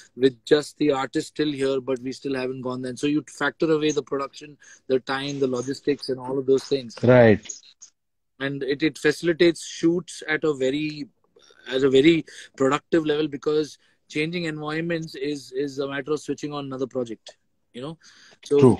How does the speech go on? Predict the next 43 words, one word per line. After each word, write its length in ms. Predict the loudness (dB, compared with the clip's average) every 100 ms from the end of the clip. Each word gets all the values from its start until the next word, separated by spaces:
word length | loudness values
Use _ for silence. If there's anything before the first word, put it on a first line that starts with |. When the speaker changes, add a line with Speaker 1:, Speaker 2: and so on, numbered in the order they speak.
| -2
Speaker 1:
by 180 | -2 4
the 80 | 4
Speaker 2:
true. 0 |
Speaker 1:
time 160 | 4 0
you 120 | 0
take 240 | 2 0 0
away 160 | -2
the 120 | -2 -4
prop 400 | -4 -6 -6 -10
from 200 | -10 -6
the 100 | -8
first 460 | -4 -6 -6 -14 -20 _ _ -20
shoot, 380 | -6 -4 -4 -4
you're 180 | -4
already, 360 | -2 -2 -2 -2
like, 180 | -4 -6
you 60 |
know, 100 | -8
the 140 | -8 -8
second 260 | -8 -10
environment 360 | -10 -8 -6 0
is 60 | 0
all, 240 | 2 -2 -6 -12
all 220 | -12 -10 -14
up 160 | -8 -6
and 140 | -4
ready. 260 | -4 -6 -12 -20 _ _ _ -20 _ _ _ -12 2
So 80 | 4
Speaker 2:
Right, 180 | 4 2 0
right. 200 | 2 2 -4 -8 6
Speaker 1:
learning 360 | 8 8 8
the 140 | 8 8
environment 500 | 6 4 4 2 0
design, 400 | -2 -2 -4 -2
learning 340 | -2 -2 -4
the 140 | -2 -2
infrastructure, 720 | -4 -6 -4 -6 -4 -2 -2 -4
putting 300 | -4 -4 -2
it, 160 | -4 -6
putting 260 | -8 -6 -6
the 80 |
infrastructure 560 | -8 -8 -12 -12 -14 -12
together. 400 | -8 -8 -8